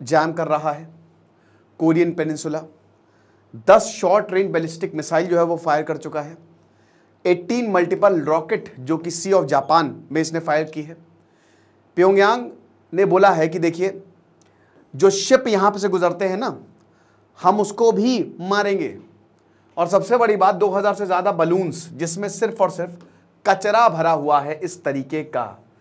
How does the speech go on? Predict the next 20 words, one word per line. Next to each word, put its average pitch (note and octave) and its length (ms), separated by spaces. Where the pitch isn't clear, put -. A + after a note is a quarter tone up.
कितना F3+ 280
मज़ा E3+ 240
आएगा D3+ 280
कि D#3 460
बलून C3+ 360
जो D#3+ 160
है D3 120
वो D3+ 240
ऐसे C#3 360
आए C#3 300
और C#3 120
उसमें C#3 200
कचरा C3 360
भरा A#2+ 180
हो B2+ 160
और B2 100
वो A#2+ 140
नीचे A2+ 260
चला F2+ 240
जाए, F2+ 160